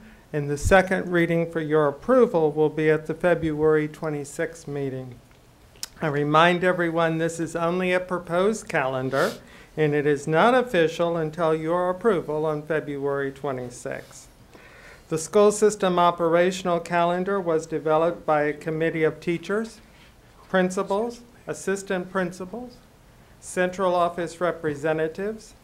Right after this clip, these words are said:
as well as representatives from the Education Association of Saint Mary's County, the Collective Education Association of Saint Mary's County,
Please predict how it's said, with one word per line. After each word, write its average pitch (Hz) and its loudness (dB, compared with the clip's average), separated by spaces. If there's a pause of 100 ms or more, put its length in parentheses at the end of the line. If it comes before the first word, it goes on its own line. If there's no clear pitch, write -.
(340)
as 160 -2
well 202 6
as 160 2
representatives 170 0
from 156 -4
the 151 2
Education 156 0
Association 156 0
of 156 -4
Saint 160 -2
Mary's 147 -4
County, 165 -4 (640)
the 160 0
Collective 185 2
Education 160 0
Association 151 -2
of 143 -8
Saint 160 -4
Mary's 147 -6
County, 175 -4